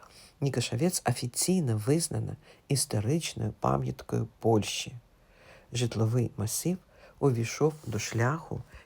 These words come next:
індустріальної спадщини Сілезького воєводства як об'єкт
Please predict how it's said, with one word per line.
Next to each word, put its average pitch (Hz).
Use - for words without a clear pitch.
індустріальної 113
спадщини -
Сілезького 131
воєводства 98
як 120
об'єкт 143